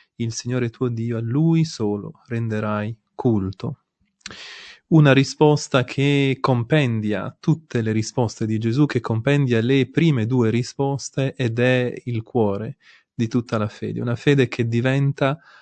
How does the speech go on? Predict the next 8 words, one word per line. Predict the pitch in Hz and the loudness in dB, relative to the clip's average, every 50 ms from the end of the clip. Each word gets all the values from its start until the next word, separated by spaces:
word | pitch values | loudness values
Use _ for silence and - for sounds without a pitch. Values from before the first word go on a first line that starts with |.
| _ _ - | _ _ -2
adorazione | - 113 123 117 117 117 113 113 - - - 120 113 | 0 0 4 4 4 4 2 0 -4 -4 -4 -2 -2
di | 110 113 107 | -2 -2 -4
Dio. | 110 107 - 110 | -4 -4 -4 -2
Di | 131 147 | 0 0
tutto | 156 - - - - 135 | -2 -2 -2 6 6 6
questo | - - 127 123 - - - 120 113 113 - - - _ _ _ _ | 6 6 2 2 2 -2 0 0 0 0 -2 -10 -20 _ _ _ _
parleremo | - 131 120 120 117 120 117 113 113 110 110 110 107 104 | 4 4 4 4 4 4 4 6 4 4 2 2 -2 -4
quest'oggi. | - - 110 101 - - - 151 147 156 165 175 170 180 190 202 196 190 - | -2 -4 -4 -4 -4 -2 0 2 4 4 4 4 2 2 2 0 0 -4 -8